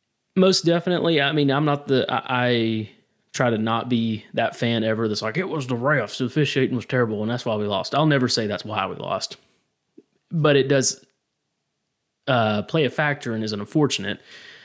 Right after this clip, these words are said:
you know, when out of that physical play, the, Alabama only saw three penalties for thirty-six yards. Most of the game, they were there with two penalties. And, um,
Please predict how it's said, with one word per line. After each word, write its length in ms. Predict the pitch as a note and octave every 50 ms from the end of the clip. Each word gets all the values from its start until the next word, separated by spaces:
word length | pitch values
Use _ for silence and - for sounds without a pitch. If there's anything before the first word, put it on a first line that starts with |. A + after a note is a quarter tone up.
| - _ _ _ _ -
you 100 | - A2+
know, 180 | A2 G#2 G#2+
when 380 | A2 G#2+ G#2+ G#2+ G2+ G2+ G2 G2 - _ _ _ _ _ _ _ _ _ _ _ _ _ _ _ _ _ _ _ _ _ _ _ _ _ _ _ _ _ _ -
out 220 | B2+ B2+ C3+ C3+
of 120 | B2+ A2+ A2+
that 220 | A#2+ A2 - -
physical 640 | - - B2+ G#2+ A2+ A2 - - G#2 G2+ G2 G2 G2 - _
play, 480 | _ - B2 A#2 G#2 G2+ G2+ G2+ G2+ - _ _ _ _ _ _ _ _ _ -
the, 260 | - B2+ B2 A#2+ A2 G2+ -
Alabama 420 | B2+ A2+ A#2 A2+ A2+ A2 G#2+ G2+
only 220 | G2+ G#2+ G#2+ G#2 G2+
saw 280 | - - G#2+ G2+ G2 F#2+
three 280 | - A2+ A2 A2 G#2+
penalties 640 | - - G#2 F#2+ F#2+ F#2+ G2 F#2 F#2+ G#2+ - - - _ _ _ _ _ _ _ _ _ _ _ _
for 120 | - A2+
thirty-six 560 | G#2+ - G#2 G2+ G2+ G2 - - G#2 G2+ - -
yards. 500 | G2 G2 - G#2+ A#2 A2+ - - - - -
Most 220 | B2 B2 A2+ -
of 60 | A#2+
the 80 | G#2+ G#2
game, 180 | G#2 G2+ G2+ G2+
they 80 | G2 G2
were 120 | G2+ G2
there 120 | G#2 G2+
with 140 | F#2+ G2 -
two 180 | - - G2+ F#2+
penalties. 540 | - - F#2 G2+ F#2+ F2 - - - - - _ _ - - - - - - - - - - _ _ -
And, 360 | - G#3 G3+ G3 F#2+ F#2+ F#2+
um, 440 | - F#2 - - - F2 E2+ F#2+ -